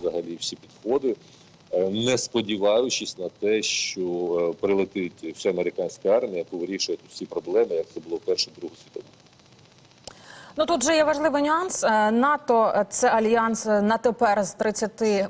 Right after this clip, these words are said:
Speaker 2: м, е, двох країн. І рішення ж там приймаються колективно, чи все ж таки Сполучені Штати тут можуть тиснути і нав'язувати свою політику абсолютно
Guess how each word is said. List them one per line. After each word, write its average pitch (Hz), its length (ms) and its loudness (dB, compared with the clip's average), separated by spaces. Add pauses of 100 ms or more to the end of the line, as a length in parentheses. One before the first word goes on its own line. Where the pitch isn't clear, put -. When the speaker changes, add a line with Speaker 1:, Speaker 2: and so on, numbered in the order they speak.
Speaker 2:
м, 196 400 0
е, 185 640 4
двох 202 260 0
країн. 285 360 0 (720)
І 247 240 2
рішення 247 540 2
ж - 140 -4
там 240 220 0
приймаються 233 600 0
колективно, 294 720 -2
чи - 160 -2
все 233 180 0
ж - 120 -6
таки 214 400 0
Сполучені 208 520 -4
Штати 226 380 -2
тут 196 280 -4
можуть 190 380 0
тиснути 220 800 -4
і 202 100 -2
нав'язувати 196 640 0
свою 208 340 -4
політику 208 500 -2
абсолютно 202 720 -2